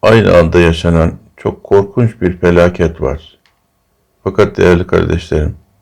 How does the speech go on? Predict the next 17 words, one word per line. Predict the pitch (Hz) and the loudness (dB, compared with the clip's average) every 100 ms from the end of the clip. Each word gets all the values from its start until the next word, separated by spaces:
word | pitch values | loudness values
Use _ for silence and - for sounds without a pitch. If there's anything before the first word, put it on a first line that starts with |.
| _ _ _ _ _ _ _ _ _ - | _ _ _ _ _ _ _ _ _ -12
o | 90 | -10
korkunç | - 95 95 113 110 - - _ - | 0 0 2 -4 -6 -8 -20 _ -2
felaketi | 90 90 90 92 82 - 113 - | 2 2 2 0 -6 -4 -4 -4
yok | 90 90 101 | -6 -4 -2
etmek | 92 - 104 - | -4 -4 -6 -6
için | 87 - 101 139 _ _ _ _ _ _ _ _ _ _ _ - | -8 -6 -6 -6 _ _ _ _ _ _ _ _ _ _ _ -6
yine | 127 143 139 | 0 0 0
korkunç | - 113 107 117 151 139 - - - _ 120 - _ | -4 -2 -2 -2 -2 -2 -4 -18 -20 _ -20 -20 _
kelimesiyle | - 92 95 92 - 117 92 82 82 | -2 0 2 2 0 0 2 2 2
niteleyelim, | 90 - 87 85 82 80 120 151 _ _ _ _ _ _ _ _ | -2 0 0 4 2 2 -2 -6 _ _ _ _ _ _ _ _
müthiş | 98 104 - 170 - | -6 -6 -8 -14 -6
de | 120 | -4
bir | 95 | -2
hizmet | 90 78 76 62 - - | -2 -2 -4 -8 -10 -14
var. | 73 78 _ _ _ _ _ _ _ _ _ _ _ _ _ _ _ _ _ _ _ | -14 -16 _ _ _ _ _ _ _ _ _ _ _ _ _ _ _ _ _ _ _
Devletle | 87 87 90 107 - 82 82 | 0 4 4 2 0 -2 0
beraber | 80 78 82 107 117 | 0 0 0 -2 -4